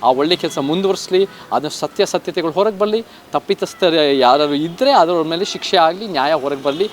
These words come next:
ಅದೇ ಜನರ ಬೇಡಿಕೆ. ಅದು ಯಾವ ಒಂದು, ಒಂದು ಹಿಂದೂ, ಆ, ಭಾವನೆ ಪರ, ಹಿಂದೂ ಭಾವನೆ ವಿರುದ್ಧ ಅಲ್ಲವೇ ಅಲ್ಲ. ಭಾಳ ಜನ ನಮಗೆ ಮಂಜುನಾಥ ಸ್ವಾಮಿಯವ್ರ ನ-, ಭಕ್ತರು ಕೂಡ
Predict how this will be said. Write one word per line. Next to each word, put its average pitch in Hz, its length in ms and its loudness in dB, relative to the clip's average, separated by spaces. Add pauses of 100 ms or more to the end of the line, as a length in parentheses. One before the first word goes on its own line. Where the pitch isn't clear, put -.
(180)
ಅದೇ 147 240 2
ಜನರ 196 280 -4
ಬೇಡಿಕೆ. 175 360 -2
ಅದು 113 200 -4
ಯಾವ 143 240 0
ಒಂದು, 160 380 -2 (280)
ಒಂದು 156 460 2
ಹಿಂದೂ, 196 880 2 (440)
ಆ, 131 40 -2
ಭಾವನೆ 165 380 0
ಪರ, 175 220 0 (100)
ಹಿಂದೂ 196 260 -4
ಭಾವನೆ 170 320 2
ವಿರುದ್ಧ 165 300 -2
ಅಲ್ಲವೇ 156 300 0
ಅಲ್ಲ. 160 260 2 (340)
ಭಾಳ 113 220 -2
ಜನ 170 300 -2
ನಮಗೆ 165 300 -4
ಮಂಜುನಾಥ 160 360 -2
ಸ್ವಾಮಿಯವ್ರ 170 500 0
ನ-, 139 300 -2 (360)
ಭಕ್ತರು 226 480 0
ಕೂಡ 240 260 -2